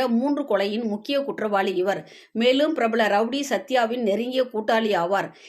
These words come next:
இந்நிலையில் கடந்த சில நாட்களுக்கு முன்பு தான் செய்த கொலையை Insta-வில் பதிவிட்டு மிரட்டல் விடுத்திருந்தார். இதனை அடுத்து உருளையன்பேட்டை போலீசார் சாரதியை கைது செய்து அறிவுரை வழங்கிய நிலையில், "நான் பண்ணினது தவறு,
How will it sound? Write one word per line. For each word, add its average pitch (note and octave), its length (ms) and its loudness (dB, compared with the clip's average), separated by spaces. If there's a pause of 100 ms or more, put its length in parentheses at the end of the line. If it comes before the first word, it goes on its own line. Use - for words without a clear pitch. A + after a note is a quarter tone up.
(100)
இந்நிலையில் C4+ 500 2
கடந்த A3+ 260 -2
சில G#3 200 0
நாட்களுக்கு A#3 520 -2
முன்பு G3 380 -2
தான் G#3 200 0
செய்த A3+ 300 0
கொலையை G3+ 380 0 (340)
Insta-வில் D4+ 540 0
பதிவிட்டு G#3 420 0 (120)
மிரட்டல் C#4 460 0
விடுத்திருந்தார். F#3 600 -2 (300)
இதனை A#3+ 300 -2
அடுத்து A#3 420 2
உருளையன்பேட்டை A3+ 680 0
போலீசார் G#3+ 460 -4
சாரதியை G#3+ 600 -2
கைது F#3+ 280 0
செய்து G#3 320 -4 (340)
அறிவுரை D4 460 0
வழங்கிய G#3 400 0
நிலையில், F#3+ 400 -2 (200)
"நான் B3 360 0
பண்ணினது B3+ 560 0
தவறு, A3 400 2